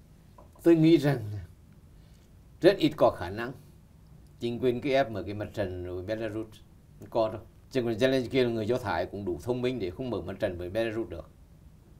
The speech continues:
Người đâu? Cái tháng hai năm năm hai là trên lãnh thổ Ukraine là có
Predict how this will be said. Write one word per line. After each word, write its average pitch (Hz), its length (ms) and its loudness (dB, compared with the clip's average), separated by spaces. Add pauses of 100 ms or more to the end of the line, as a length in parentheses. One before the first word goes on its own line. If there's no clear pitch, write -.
(1600)
Người 202 260 10
đâu? 220 380 10 (2500)
Cái 180 140 10
tháng 147 220 4
hai 185 200 8
năm 208 120 6
năm 208 180 4
hai 190 340 6
là 151 440 6 (380)
trên 175 120 4
lãnh 131 280 4
thổ 104 220 -2
Ukraine 147 560 2
là 127 280 2
có 101 260 0